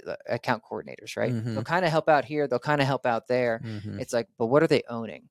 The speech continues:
Speaker 1: And when can you know if they made the mistake or the A M made the mistake or whoever, right? So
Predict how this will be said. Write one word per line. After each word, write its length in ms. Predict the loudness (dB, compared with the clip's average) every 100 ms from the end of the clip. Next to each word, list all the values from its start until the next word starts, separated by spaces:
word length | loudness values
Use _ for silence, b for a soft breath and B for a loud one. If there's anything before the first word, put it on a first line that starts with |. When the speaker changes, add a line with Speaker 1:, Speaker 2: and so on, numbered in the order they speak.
| _
Speaker 1:
And 160 | -4 0
when 340 | 4 4 4
can 180 | -4 -4
you 100 | -2
know 240 | 2 4 4
if 120 | 2
they 200 | 2 2
made 220 | 4 2
the 60 | 0
mistake 480 | -2 -2 0 -2 -4
or 320 | -6 -6 -8 -14 _ _ _
the 120 | 2
A 180 | 2 2
M 120 | 0
made 180 | -2 -6
the 80 | -6
mistake 400 | -8 -6 -6 -6
or 60 | -8
whoever, 420 | -6 -4 -6 -6
right? 180 | -4 -4 B B B B
So 460 | 2 8 8 6 -2